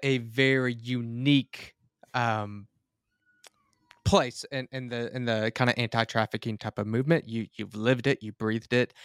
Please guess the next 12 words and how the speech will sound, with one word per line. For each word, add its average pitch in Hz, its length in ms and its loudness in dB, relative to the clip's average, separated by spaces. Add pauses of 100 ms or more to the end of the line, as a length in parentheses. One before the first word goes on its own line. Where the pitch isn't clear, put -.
(240)
and 127 340 2 (300)
those 143 240 4
experiences 131 840 -4
do 127 200 6
matter. 117 640 2 (300)
Um, 113 420 0
I, 131 460 2
I 156 180 2
can 127 420 -8 (360)
try 147 200 0
to - 200 -8
speak - 380 -6